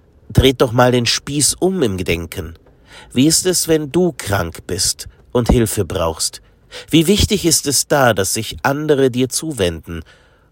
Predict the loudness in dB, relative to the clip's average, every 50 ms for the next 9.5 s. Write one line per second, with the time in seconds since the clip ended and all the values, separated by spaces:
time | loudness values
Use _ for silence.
0 | _ _ 2 4 4 4 2 2 2 0 0 -2 -2 -2 -2 -2 -2 0 2 4
1 | 4 4 4 2 0 -2 -2 -2 -4 -2 -2 -2 -2 0 -2 -2 -2 -2 -4 -6
2 | -8 -12 _ _ _ _ _ _ -2 0 0 2 2 2 2 2 2 2 2 2
3 | 2 2 4 2 4 4 4 2 2 0 -4 -4 -4 -4 -4 -4 -4 -4 -4 -4
4 | -6 -6 -8 -10 -10 -10 -12 _ _ _ _ _ _ _ _ _ 2 2 2 0
5 | -2 -2 -2 -2 2 4 4 4 4 2 0 -4 -2 0 0 0 0 0 -2 -4
6 | -6 -10 _ _ _ _ _ _ _ _ 0 2 2 0 -2 -4 _ 2 4 4
7 | 4 0 -2 -2 -2 -2 -4 -2 0 0 0 0 -2 -4 -6 -6 -6 -8 -8 -6
8 | -6 -6 -6 -6 -10 -18 _ _ _ _ _ _ _ _ _ _ _ _ _ _
9 | _ _ -2 0 0 2 2 0 -2 -6